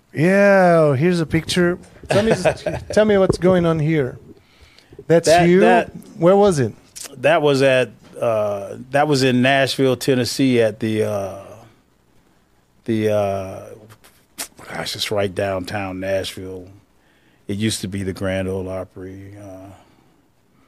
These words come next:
Speaker 2: but, uh, yeah, that was, uh, that was a good show that night.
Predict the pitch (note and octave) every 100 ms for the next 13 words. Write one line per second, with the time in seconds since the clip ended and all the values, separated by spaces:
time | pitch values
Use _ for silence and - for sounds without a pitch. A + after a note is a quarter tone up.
0 | _ _ _ _ _ _ _ G2+ G2 F#2+
1 | F#2 F2+ F2+ G2 A2+ _ _ _ _ _
2 | _ _ _ _ _ _ _ A2+ A#2 A2
3 | A2 A#2 A2 G#2+ G#2+ G#2 G2+ G2 G2 G2+
4 | F#2+ - _ _ _ _ _ _ _ _
5 | _ _ _ _ _ _ _ _ _ -
6 | B2 B2 A2+ A#2+ B2 - C3 A#2 G#2+ G2
7 | G2+ G2 F#2+ F#2